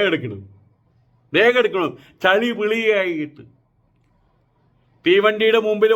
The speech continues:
വാഴപ്പിണ്ടി കിടക്കണ പോലെയാ കിടക്കണേ ഇപ്പോ. തീവണ്ടി കയറിപ്പോയ വാഴപ്പിണ്ടി പോലെ ചപ്പിളി വിളിയായിട്ട്, ചളിഞ്ഞ് വളിഞ്ഞ്.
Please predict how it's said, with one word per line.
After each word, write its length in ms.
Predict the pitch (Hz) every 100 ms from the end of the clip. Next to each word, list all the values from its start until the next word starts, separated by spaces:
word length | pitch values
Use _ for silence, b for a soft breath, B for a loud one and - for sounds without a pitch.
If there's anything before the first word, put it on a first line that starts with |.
| 202
വാഴപ്പിണ്ടി 540 | 180 202 208 214 196 202
കിടക്കണ 260 | 202 185 185
പോലെയാ 200 | 170 170
കിടക്കണേ 280 | 156 131 135 -
ഇപ്പോ. 140 | 117 - _ _ _ _ _ _ _ _ _ _ _ _ _ _ -
തീവണ്ടി 400 | 185 208 214 214 202
കയറിപ്പോയ 480 | 208 208 185 202 196 180
വാഴപ്പിണ്ടി 440 | 180 190 185 185 180
പോലെ 160 | 165 160
ചപ്പിളി 380 | 185 185 226 226 190
വിളിയായിട്ട്, 600 | 185 175 151 127 - - _ b b b b -
ചളിഞ്ഞ് 340 | 170 190 202 208
വളിഞ്ഞ്. 440 | 185 185 202 226